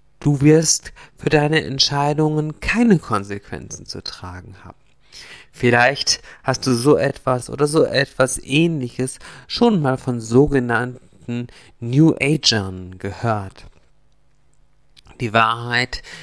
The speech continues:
ist allerdings eine andere. Es gibt das Gesetz von Ursache und Wirkung. Jede Ursache zieht auch immer eine Wirkung nach sich.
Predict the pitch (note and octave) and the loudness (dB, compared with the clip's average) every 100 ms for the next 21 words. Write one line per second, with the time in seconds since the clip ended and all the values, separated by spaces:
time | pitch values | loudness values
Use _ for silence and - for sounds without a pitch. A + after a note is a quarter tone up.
0 | C3+ - - - - G#2+ A2+ A2+ G#2 - | -14 -6 -6 -4 -6 -4 -6 -8 -10 -10
1 | A2+ C3+ - G#2 E2+ E2+ D#2+ - - - | -4 -4 -2 -6 -8 -12 -16 -18 -20 -20
2 | _ _ _ - - - A#2 - E3 F3 | _ _ _ -20 -20 -14 -10 -4 -2 -2
3 | - - - - - D3 C#3+ E3 C3+ B2+ | -4 -12 -12 -16 -8 -4 -2 -2 2 2
4 | C3 - - - - - - D#3 - A#2+ | 2 -2 -4 -6 -20 -8 0 0 4 4
5 | A2 G#2+ _ _ - A2 - A2+ B2 C3+ | 4 2 _ _ -8 -8 -6 -8 -6 -10
6 | A#2+ A#2 A#2 - - - - - _ _ | -6 -4 -4 -8 -20 -20 -20 -20 _ _
7 | _ - - B2+ F3+ G3 A#2 A#2 _ _ | _ -18 -2 4 6 6 2 -2 _ _
8 | - E3+ G#3+ F#3 - A2 - G#2 - - | 0 6 6 4 0 -2 -4 -14 -8 -2
9 | - F3+ - - G#2+ - - D3+ E3 E3+ | 0 0 0 -2 -2 -2 -4 -2 0 0
10 | D#3 B2+ B2 B2 A2 A#2 B2 - A#2 A2 | 2 0 0 0 -2 -2 -2 -2 -10 -10
11 | G#2 F#2 F#2+ - - F#2+ - - | -8 -8 -8 -10 -18 -20 -20 -20